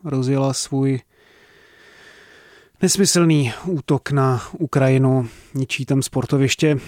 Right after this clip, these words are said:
mimo jiné svými raketami a ničí i kariéry ruských sportovců, respektive mnozí ruští sportovci se nechávají zatáhnout do této, eh, šílené války. Mezi nimi i třeba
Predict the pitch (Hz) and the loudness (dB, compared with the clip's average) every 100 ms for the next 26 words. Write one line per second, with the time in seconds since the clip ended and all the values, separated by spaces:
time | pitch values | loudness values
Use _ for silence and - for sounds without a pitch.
0 | - - - - 139 131 135 131 135 135 | -14 -20 -20 -8 -2 0 2 2 2 0
1 | 139 _ - 139 135 139 127 - - 139 | -4 _ -14 -8 -4 -2 -2 -4 -2 0
2 | 135 135 139 135 127 - 139 135 - 131 | 2 0 -2 -6 -6 -4 -4 -6 -4 -2
3 | 127 127 127 123 - - 120 - - 135 | 0 0 -2 -4 -8 -10 -10 -10 -6 -6
4 | - 131 - 135 127 120 _ - - - | -4 -6 -6 -4 -4 -6 _ -20 -20 -20
5 | _ 123 117 - 117 131 127 127 117 - | _ -10 -8 -6 -6 -2 0 0 -2 -6
6 | 139 123 120 120 127 120 - 135 - 131 | -6 -2 -2 0 0 -2 -4 -6 -4 -6
7 | 123 131 - 135 - 135 127 113 135 131 | -4 -6 -4 -4 -2 -2 -2 -2 0 2
8 | 131 127 127 139 135 127 131 127 127 131 | 0 0 -2 0 0 0 0 -2 -6 -6
9 | 120 131 120 - - - - _ 131 120 | -8 -8 -12 -14 -20 -20 -20 _ -10 -10
10 | 117 - 131 127 135 131 131 127 - 139 | -10 -8 -4 -2 0 0 0 -2 -4 -4
11 | 113 - _ _ - 113 117 120 127 131 | -4 -10 _ _ -10 -6 -4 -2 -4 -4
12 | 123 - 120 127 | -8 -8 -4 -4